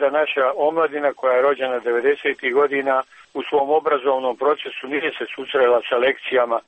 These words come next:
koje smo mi imali u toku našeg školovanja, a to su lekcije koje su nam dale kapacitet da razlikujemo fašizam od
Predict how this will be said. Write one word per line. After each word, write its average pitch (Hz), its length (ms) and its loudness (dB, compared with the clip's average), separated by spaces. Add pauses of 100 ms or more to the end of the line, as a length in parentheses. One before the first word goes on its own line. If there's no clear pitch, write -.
(100)
koje 127 160 2 (100)
smo 127 140 -2
mi 135 200 0 (380)
imali 131 280 0 (180)
u 123 40 -6
toku 127 360 0
našeg 120 340 -2 (100)
školovanja, 151 640 2 (100)
a - 20 -6 (120)
to 143 80 2 (120)
su - 80 -12 (100)
lekcije 135 360 -2 (100)
koje 120 220 -6
su - 80 -16
nam 113 140 -4 (120)
dale 147 280 4 (280)
kapacitet 135 640 -2
da 123 200 2
razlikujemo 135 680 0 (460)
fašizam 131 580 0
od 110 60 -4